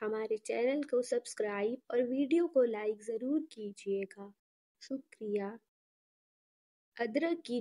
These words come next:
चाय आपकी कुव्वत मुदाफ़ियत को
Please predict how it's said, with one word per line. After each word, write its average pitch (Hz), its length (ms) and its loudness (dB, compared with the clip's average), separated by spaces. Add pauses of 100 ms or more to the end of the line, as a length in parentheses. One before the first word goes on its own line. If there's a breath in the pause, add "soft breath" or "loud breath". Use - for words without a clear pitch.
चाय 208 420 -2 (300)
आपकी 247 500 -2 (100)
कुव्वत 262 440 2 (100)
मुदाफ़ियत 226 760 2
को 214 200 0